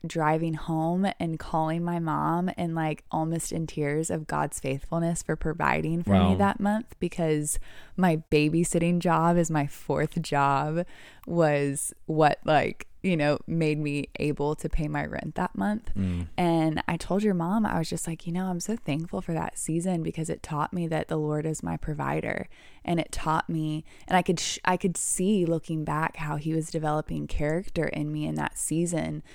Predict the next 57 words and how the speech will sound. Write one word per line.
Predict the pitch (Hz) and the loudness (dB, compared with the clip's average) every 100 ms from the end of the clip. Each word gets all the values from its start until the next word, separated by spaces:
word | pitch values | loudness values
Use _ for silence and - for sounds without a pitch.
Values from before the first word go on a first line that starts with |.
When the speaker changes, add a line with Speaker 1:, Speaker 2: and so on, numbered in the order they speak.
| - | -4
Speaker 1:
just | - 247 | -2 2
knowing | 170 156 202 | 4 4 4
that | 165 - | 0 -2
things | 165 165 160 | -2 -2 0
weren't | 156 156 | -2 -2
just | 165 | -4
gonna | 175 170 | -2 0
be | 147 | -2
given | 139 147 170 139 | 0 2 2 -2
to | - | -4
me, | 165 - | -4 -2
that | 165 | 0
I | 160 | 2
had | 151 156 185 | 2 2 4
to, | |
Speaker 2:
Yeah. | 170 | 4
Speaker 1:
like, | 151 147 - | 2 0 -4
work | 147 156 156 - | 0 2 2 0
and | 151 | -4
I | |
had | 143 147 170 151 | -4 -2 -2 0
to, | 160 156 156 - - - | -2 -2 -4 -10 -20 -6
you | 175 | 2
know, | 160 151 | 4 2
do | 147 160 170 165 151 - - | 2 6 8 8 6 0 -6
X, | 160 151 - | -4 -4 2
Y, | 151 143 | 4 4
Z | 151 156 147 | 4 4 2
to, | - 151 156 | 2 -2 -2
to | - - | -4 -2
make | 160 156 156 | 0 0 0
ends | 156 147 | -4 -2
meet, | 160 - | -2 0
but | 160 | -2
he | - - 170 | -2 0 4
would | 175 160 156 | 6 6 2
meet | 143 139 151 - | -4 -2 -4 -4
me | 143 - - - - | -4 -4 -6 -8 -8
there | - - - - | -6 -4 -4 -4
and | 117 | -4
he | 147 165 | -2 4
would | 160 151 | 4 4
Speaker 2:
Yeah. | - 98 90 | 2 2 4
Speaker 1:
provide | - 160 147 131 156 | 4 4 0 -4 -4
for | - 151 | -2 -2
me, | 160 160 | 0 0
knowing | 156 156 165 | 0 2 2
that | 156 | 0
I | 151 | -2
was | 151 151 | -2 -4
doing | 156 147 | -2 -2
as | 156 - | -4 -4
much | 151 | -6
as | 160 - | -4 -8
I | - | -8
could. | - - - | -10 -6 -2
Speaker 2:
Yeah. | 98 | -2